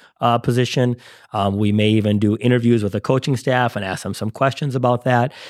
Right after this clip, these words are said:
And then we select a leadership group. So we have a leadership group of seven players. Um,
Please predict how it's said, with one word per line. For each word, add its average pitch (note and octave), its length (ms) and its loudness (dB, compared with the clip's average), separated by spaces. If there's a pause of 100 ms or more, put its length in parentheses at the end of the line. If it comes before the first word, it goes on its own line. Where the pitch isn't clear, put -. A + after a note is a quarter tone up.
(120)
And A2+ 140 2
then G#2+ 160 4
we A#2 100 4
select G#2+ 400 -4
a F#2 60 -4
leadership G2 480 -4
group. F2+ 200 -14
So G2 120 -12
we A#2 140 2
have A2+ 100 2
a G2+ 60 0
leadership G#2 420 0
group G#2 240 -2
of F#2 180 -4
seven G2+ 400 -2
players. F#2 540 -4 (380)
Um, F#2 400 0